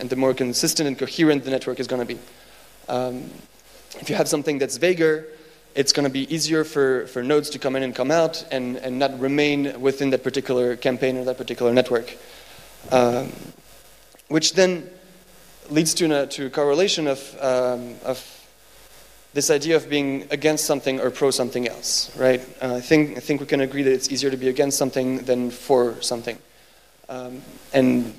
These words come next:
and most of the networks that we have today, at least social networks, are, are reactive. And so they're against whatever is happening. They're against Darren Wilson not being, um, not being, um, condemned. Uh, they're against the European Union. They're, they're,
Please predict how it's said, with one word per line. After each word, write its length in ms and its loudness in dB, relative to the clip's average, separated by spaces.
and 140 -10
most 240 4
of 60 -6
the 60 0
networks 340 -2
that 100 0
we 120 -4
have 140 2
today, 200 0
at 80 -4
least 180 -2
social 180 0
networks, 440 0
are, 440 -2
are 220 2
reactive. 720 0
And 100 -8
so 120 -4
they're 160 0
against 500 0
whatever 260 2
is 140 -4
happening. 360 -4
They're 160 0
against 540 0
Darren 260 4
Wilson 400 -2
not 140 -2
being, 260 0
um, 400 -2
not 160 2
being, 400 2
um, 380 -8
condemned. 420 4
Uh, 300 -12
they're 200 6
against 420 -2
the 80 -4
European 480 -2
Union. 340 -2
They're, 380 0
they're, 340 0